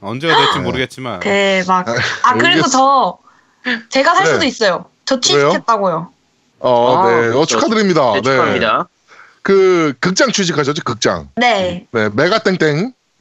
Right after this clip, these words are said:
Speaker 4: 음.
Speaker 3: 맞습니다.
Speaker 2: 네, 메가땡땡 지금 취직을 했습니다, 우리 아이가.
Speaker 3: 네.
Speaker 2: 비록 뭐 알바긴 하지만 어찌됐건, 네, 취직,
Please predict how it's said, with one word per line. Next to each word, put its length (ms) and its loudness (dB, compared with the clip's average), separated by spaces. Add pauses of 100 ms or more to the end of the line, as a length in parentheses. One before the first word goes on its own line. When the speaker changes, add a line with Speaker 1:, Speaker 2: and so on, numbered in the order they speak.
Speaker 4:
음. 100 -2
Speaker 3:
맞습니다. 440 -2
Speaker 2:
네, 120 -6
메가땡땡 440 -2
지금 160 -4
취직을 420 0
했습니다, 360 2
우리 160 2
아이가. 340 0
Speaker 3:
네. 140 -2 (1000)
Speaker 2:
비록 260 2
뭐 100 4
알바긴 460 2
하지만 300 2
어찌됐건, 720 0
네, 340 -2
취직, 340 -2